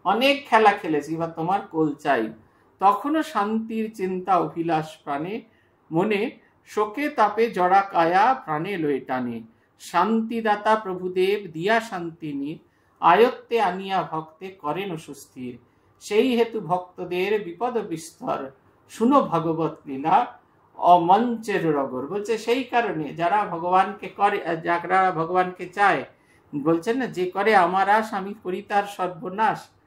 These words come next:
যে আমাকে চায় আমি তার প্রথম সর্বনাশ করি,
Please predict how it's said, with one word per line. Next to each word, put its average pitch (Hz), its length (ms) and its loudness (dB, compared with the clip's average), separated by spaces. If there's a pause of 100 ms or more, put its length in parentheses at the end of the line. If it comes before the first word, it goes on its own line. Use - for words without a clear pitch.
(400)
যে 226 260 2
আমাকে 220 460 2
চায় 240 320 4
আমি 226 240 2
তার 247 180 -2
প্রথম 190 280 -8
সর্বনাশ 127 580 -10
করি, 123 180 -18